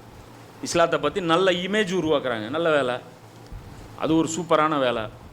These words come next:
அவங்க அவங்களுக்கு வர்றதை செய்யுங்க. கிண்டல் பண்றோம் பண்ணுவோம். ஷார்ட் ஃபிலிம் வந்து இஸ்லாமிய தாவாவா? அது விடுங்க, என்னமோ ஒண்ணு, எங்களுக்கு தெரிஞ்சது பண்றோம். நீ ஏன், நீ என்ன முடிவு பண்றது எது இஸ்லாமிய தாவான்னு? நல்லா முடிவு பண்ணுவான்.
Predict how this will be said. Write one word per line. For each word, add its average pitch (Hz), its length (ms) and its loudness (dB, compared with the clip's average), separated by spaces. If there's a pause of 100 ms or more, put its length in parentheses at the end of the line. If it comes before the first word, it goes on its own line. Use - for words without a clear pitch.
(160)
அவங்க 160 260 2
அவங்களுக்கு 208 320 2
வர்றதை 208 520 4
செய்யுங்க. 190 320 -4 (400)
கிண்டல் 247 360 2
பண்றோம் 214 320 0
பண்ணுவோம். 185 220 -2
ஷார்ட் 180 280 -2
ஃபிலிம் 185 260 -2
வந்து 180 240 2
இஸ்லாமிய 170 460 2
தாவாவா? 151 540 2 (760)
அது 117 240 0
விடுங்க, 160 240 4
என்னமோ 135 500 0
ஒண்ணு, 127 280 -4
எங்களுக்கு 123 380 0
தெரிஞ்சது 139 400 0
பண்றோம். 117 320 -2
நீ 117 220 0
ஏன், 165 160 2
நீ 156 140 -2
என்ன 180 160 0
முடிவு 151 360 -2
பண்றது 131 120 -2
எது 127 220 0
இஸ்லாமிய 123 380 -2
தாவான்னு? 117 180 0
நல்லா 113 280 0
முடிவு 139 360 -2
பண்ணுவான். 117 220 -8